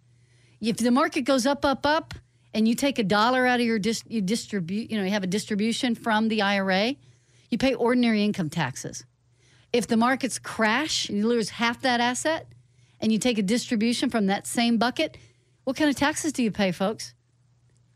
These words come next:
Ordinary income taxes. Are you listening to me?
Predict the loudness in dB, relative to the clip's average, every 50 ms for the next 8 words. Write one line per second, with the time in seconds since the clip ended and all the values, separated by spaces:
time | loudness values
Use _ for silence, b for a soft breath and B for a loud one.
0 | _ _ -2 0 0 0 2 2 2 2 2 2 2 2 2 2 0 0 2 2
1 | 0 0 0 -2 -4 -4 -4 -6 -6 -6 -2 0 0 2 2 2 0 0 0 0
2 | 0 0 2 0 0 2 2 2 0